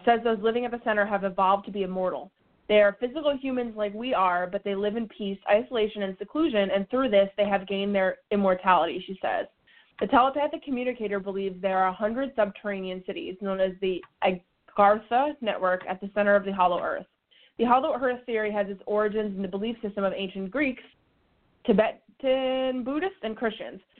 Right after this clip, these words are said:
In ancient times, the idea of underground realms often became associated with the afterlife.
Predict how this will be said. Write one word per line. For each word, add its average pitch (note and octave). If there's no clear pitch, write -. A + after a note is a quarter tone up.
In G#3+
ancient C4+
times, B3+
the A3+
idea G#3+
of G#3+
underground A3+
realms G3+
often G3+
became G#3
associated G3
with F#3
the F3+
afterlife. F3